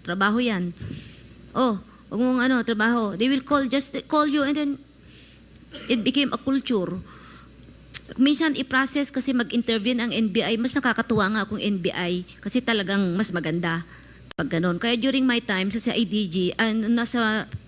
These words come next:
Cebu City Police ako, tuwang-tuwa ako pag N B I talaga ang mag-handle.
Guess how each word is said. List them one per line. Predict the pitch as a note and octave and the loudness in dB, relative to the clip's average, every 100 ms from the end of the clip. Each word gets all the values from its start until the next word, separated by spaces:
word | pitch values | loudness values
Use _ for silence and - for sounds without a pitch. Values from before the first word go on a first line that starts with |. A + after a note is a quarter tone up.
| - - - - - - - | -20 -20 -20 -16 -16 -16 -8
Cebu | - A#3 B3 | -2 0 0
City | A#3+ A#3+ | -2 -4
Police | - G#3+ G3+ | -4 -4 -4
ako, | F#3 F#3+ | -4 -2
tuwang-tuwa | D4 C#4+ C#4 G3 - | 0 0 0 0 -2
ako | A3+ | 0
pag | A3 G3+ | 0 0
N | G#3+ | 0
B | G#3 | 0
I | F3+ G3+ | 0 -2
talaga | G#3 F#3+ | -2 -2
ang | F3+ F3+ | -2 -2
mag-handle. | F#3+ E3+ E3+ D#3+ F3+ | -2 -4 -4 -6 -8